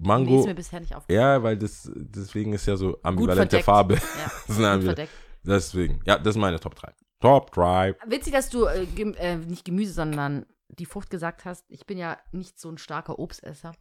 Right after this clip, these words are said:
Speaker 1: aber an Mango habe ich selber gedacht. Ich glaub, Mango ist schon wiggly waxen zu essen. Ähm,
Speaker 2: Endgegner.
Speaker 1: ich hab auf Platz drei Eis genommen.
Speaker 2: Eiscreme.
Speaker 1: Waffeleis,
Speaker 2: Ah.
Speaker 1: Eiscreme, also,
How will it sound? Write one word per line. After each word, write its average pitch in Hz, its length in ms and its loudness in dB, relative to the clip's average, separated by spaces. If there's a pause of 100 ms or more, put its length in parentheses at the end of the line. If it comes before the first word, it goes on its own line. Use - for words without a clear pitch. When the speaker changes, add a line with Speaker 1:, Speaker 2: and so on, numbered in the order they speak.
Speaker 1:
aber 156 400 -10
an 165 140 -8
Mango 170 260 -2
habe 156 140 -8
ich 143 80 -14
selber 156 240 -10
gedacht. 147 300 -16
Ich - 60 -20
glaub, 151 180 -14
Mango 151 280 -10
ist 151 120 -14
schon 147 220 -14 (140)
wiggly 156 400 -8
waxen - 420 -8
zu - 140 -14
essen. - 380 -16 (1000)
Ähm, 220 200 8
Speaker 2:
Endgegner. 226 240 0
Speaker 1:
ich 294 120 0
hab 285 140 4
auf 208 220 2
Platz - 460 -4 (100)
drei 202 480 0
Eis 170 420 0
genommen. 254 380 -2 (560)
Speaker 2:
Eiscreme. 196 280 6
Speaker 1:
Waffeleis, - 420 4 (100)
Speaker 2:
Ah. - 100 -2 (100)
Speaker 1:
Eiscreme, 220 600 -2
also, 185 480 -2